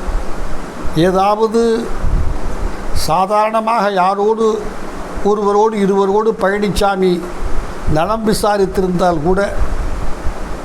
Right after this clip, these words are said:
இந்த வழக்குக்கும் இவருக்கும் தொடர்பு இருக்கிறது, இதனால் தான் ஃபோனில் பேசினார் என்று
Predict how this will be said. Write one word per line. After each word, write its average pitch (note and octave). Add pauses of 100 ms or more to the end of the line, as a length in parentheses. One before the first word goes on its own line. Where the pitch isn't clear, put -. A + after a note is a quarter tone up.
இந்த A3
வழக்குக்கும் G#3 (800)
இவருக்கும் G#3
தொடர்பு F#3+
இருக்கிறது, F#3
இதனால் G3
தான் G3+
ஃபோனில் G3
பேசினார் F#3+
என்று F#3